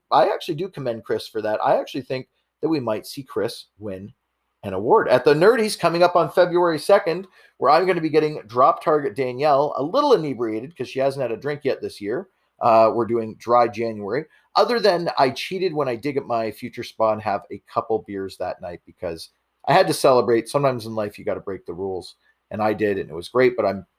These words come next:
holding off all the way to the Nerdies, partially for you guys, partially so my liver can heal, partially so I can lose some weight and be healthier even in twenty twenty. Let's move on to number two on this list. Number two on this list is, will we have to wear masks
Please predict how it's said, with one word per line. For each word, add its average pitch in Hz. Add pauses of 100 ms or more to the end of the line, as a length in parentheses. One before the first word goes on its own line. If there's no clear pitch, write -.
(540)
holding 180
off 131
all 190
the 180
way 147
to -
the 117
Nerdies, 104 (360)
partially 226
for 160
you 131
guys, 123
partially 196
so 135
my 120
liver 113
can 113
heal, 117
partially 160
so 120
I 113
can 110
lose 104
some 101
weight 101 (260)
and 107
be 107
healthier 117
even 98
in 95
twenty 95
twenty. 101 (300)
Let's 226
move 196
on 156
to 143
number 131
two 127
on 113
this 104
list. 101 (360)
Number 220
two 190
on 170
this 139
list 123
is, 110 (480)
will 190
we 285
have 120
to 139
wear 123
masks 175